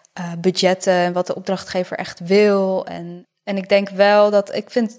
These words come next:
ja, ook toen ik die interviews met, met Sheila zag, voelde ik me wel heel erg verwant, omdat zij, zij zegt ook van, ja, dat ze zich dan ook afvraagt van of haar werk anders was geweest als ze die oorlog niet had meegemaakt.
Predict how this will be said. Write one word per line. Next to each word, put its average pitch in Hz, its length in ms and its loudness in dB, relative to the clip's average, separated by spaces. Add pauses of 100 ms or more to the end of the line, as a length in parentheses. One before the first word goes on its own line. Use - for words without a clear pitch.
(140)
ja, 196 220 -4
ook 190 120 2
toen 208 180 -4
ik 190 120 -6
die 185 240 -10
interviews 220 540 -4
met, 202 360 -12
met 190 180 -8
Sheila 202 420 0
zag, 190 460 -2 (400)
voelde 247 340 -2
ik 247 60 2
me 233 140 -2
wel 214 160 2
heel 214 120 2
erg 202 200 0
verwant, 220 540 0
omdat 190 440 -6 (260)
zij, - 300 -2
zij 208 180 0
zegt 208 360 0
ook 196 120 -2
van, 208 140 -4
ja, 190 280 0 (220)
dat 196 180 -8
ze - 60 0
zich 208 200 -6
dan 196 220 -2
ook 190 180 -4
afvraagt 208 580 0
van 202 140 -12
of 202 140 -8
haar 190 180 -2
werk 202 300 2
anders 220 340 -2
was 208 220 -2
geweest 190 380 -2
als 196 120 -6
ze 202 100 -8
die 190 200 -10
oorlog 247 340 0
niet 233 200 -6
had 220 160 -10
meegemaakt. 214 760 -8